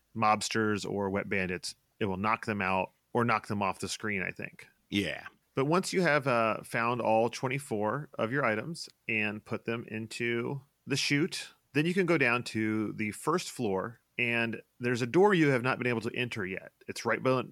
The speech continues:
Speaker 1: below the stairs. It is a brown door, unlike all of the other white doors.
Speaker 2: Yeah.
Speaker 1: And now there will be a key in front of it.
Speaker 2: Yeah, just laying there, and so you grab that, and then it's basement time, baby.
Speaker 1: Yes.
Speaker 2: And this is a, uh,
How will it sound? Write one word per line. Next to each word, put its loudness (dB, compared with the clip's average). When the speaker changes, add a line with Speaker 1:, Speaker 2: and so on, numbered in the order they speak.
Speaker 1:
below 2
the -2
stairs. 2
It -6
is -2
a 2
brown 2
door, -2
unlike -2
all 2
of -2
the -4
other 0
white -2
doors. -10
Speaker 2:
Yeah. -2
Speaker 1:
And 0
now 4
there 4
will 4
be 4
a 2
key 0
in 2
front -6
of -12
it. -12
Speaker 2:
Yeah, 2
just -6
laying 2
there, 0
and -2
so -2
you 0
grab 2
that, 0
and -2
then -2
it's -6
basement -2
time, 0
baby. -2
Speaker 1:
Yes. -6
Speaker 2:
And 0
this 2
is 4
a, 2
uh, -2